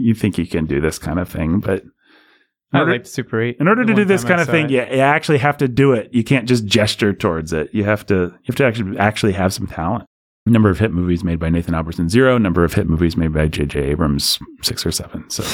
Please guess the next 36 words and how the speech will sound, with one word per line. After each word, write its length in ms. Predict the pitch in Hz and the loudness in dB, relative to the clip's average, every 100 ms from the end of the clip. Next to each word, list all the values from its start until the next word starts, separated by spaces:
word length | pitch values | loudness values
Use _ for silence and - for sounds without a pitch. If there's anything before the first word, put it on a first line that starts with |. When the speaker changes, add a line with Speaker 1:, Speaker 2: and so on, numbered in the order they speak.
| - 185 | -4 -2
Speaker 1:
there's 160 | 95 92 | 0 4
your, 260 | 95 95 110 | 4 2 2
there's 180 | 117 98 | 2 4
your 140 | 90 | 2
counter 400 | 87 85 85 101 | 0 -4 0 0
argument, 340 | 110 107 104 - | 0 -2 -2 -4
folks. 360 | - - - 147 | -10 -8 0 0
<laughs> 1400 | - 139 - 196 - 147 160 - 202 - 196 - - - _ _ _ _ _ _ - | 0 -2 0 -2 -2 -2 -2 0 -2 0 -2 0 -4 -4 _ _ _ _ _ _ -12
Oh, 560 | 135 131 120 110 98 87 | -2 2 4 2 0 -4
man. 380 | 85 82 82 85 _ _ _ _ _ _ - | -6 -8 -10 -12 _ _ _ _ _ _ -2
All 60 | 139 | 2
right, 60 | |
let's 140 | 135 - | 2 0
talk, 180 | 151 151 | 0 0
let's 120 | 180 | 0
talk 220 | 196 190 | 0 -2
credits. 600 | - 196 180 113 - - | 0 0 0 -2 -4 0
Let's, 160 | 139 135 | -2 0
let's 180 | 131 - | -4 -4
just 120 | - | -2
talk 160 | 147 | 0
our 100 | 135 | 4
way 120 | 127 123 | 4 2
through 120 | 135 | 2
this 160 | 123 127 | 0 2
movie 200 | 131 120 | 0 2
real 180 | 104 | 2
quick. 240 | 101 120 117 | 2 0 2
What'd 140 | 143 | 0
you 60 | 147 | 2
guys 180 | 143 127 | 0 0
think 160 | 139 | 0
about 140 | 135 135 | 0 -2
that 160 | 123 | -6
credit 280 | - 104 - | -4 -4 -4
sequence? 680 | - - - - - - | -12 -10 -12 -10 -8 -10